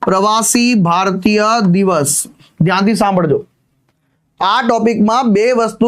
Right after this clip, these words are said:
સંલગ્ન છે, પ્રવાસી ભારતીય દિવસ અને પ્રવાસી ભારતીય દિવસ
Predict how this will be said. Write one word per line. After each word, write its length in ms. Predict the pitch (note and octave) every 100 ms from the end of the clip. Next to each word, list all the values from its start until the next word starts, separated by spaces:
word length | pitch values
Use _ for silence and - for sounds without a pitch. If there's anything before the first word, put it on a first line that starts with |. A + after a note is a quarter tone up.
| A#3
સંલગ્ન 480 | G#3+ G3 G3+ F#3 F3 D#3+
છે, 80 | C#3 F#3
પ્રવાસી 500 | F#3 G#3+ A3+ B3+ G#3+
ભારતીય 400 | F#3+ G3+ G3+ A#3 G#3
દિવસ 300 | G#3+ A#3 A#3+ - - _ - - - - F3
અને 120 | G3+ A#3 G#3+
પ્રવાસી 580 | G3 G#3 A3 - A#3+ A#3+ F3
ભારતીય 520 | F3 G3 G#3 A3+ A3+ G#3+ F#3
દિવસ 380 | G3 G#3+ G#3